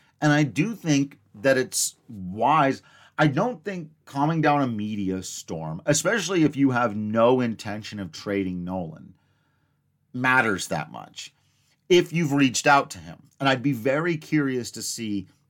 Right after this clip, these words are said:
if Jeff Bridich has reached out to Nolan Arenado and said, "Hey, look,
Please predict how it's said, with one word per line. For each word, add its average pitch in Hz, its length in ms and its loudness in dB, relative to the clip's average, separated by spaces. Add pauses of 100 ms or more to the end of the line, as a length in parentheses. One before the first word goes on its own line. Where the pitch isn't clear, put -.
(380)
if 135 240 2
Jeff 117 280 2
Bridich 107 380 0
has 87 160 -8
reached 120 300 -2
out 110 220 0
to 107 80 -10
Nolan 101 300 -4
Arenado 87 720 -6 (380)
and 98 200 -8
said, 95 420 -2 (400)
"Hey, 123 80 2
look, 135 380 2